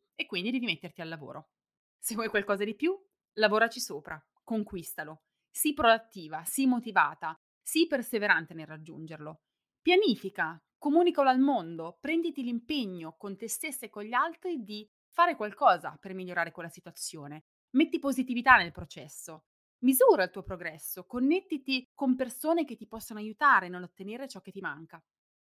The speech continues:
Agisci anche se hai paura. Combatti quel perfezionismo che non ti permette di fare quel primo passo e coltiva coraggio.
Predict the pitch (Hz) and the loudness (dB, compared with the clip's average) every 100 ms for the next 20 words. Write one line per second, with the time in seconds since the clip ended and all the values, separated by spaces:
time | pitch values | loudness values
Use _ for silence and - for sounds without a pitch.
0 | _ 208 202 226 302 - - 349 - 226 | _ -4 0 2 2 2 -2 -2 -2 -4
1 | 240 262 226 202 190 160 156 156 165 _ | -4 -8 -8 -8 -10 -10 -10 -10 -12 _
2 | _ _ - 247 240 311 339 269 233 214 | _ _ 4 10 12 10 8 0 -2 -4
3 | 202 226 240 233 240 214 196 196 196 202 | -6 -8 -4 -4 -4 -8 -10 -12 -10 -10
4 | 226 226 196 196 185 185 180 190 185 214 | -8 -6 -6 -4 -6 -8 -14 -14 -2 2
5 | 247 - 330 320 214 254 240 269 262 262 | 2 2 -2 -4 -6 -6 -6 -6 -6 -4
6 | 202 151 160 165 165 | -4 -4 -6 -20 -20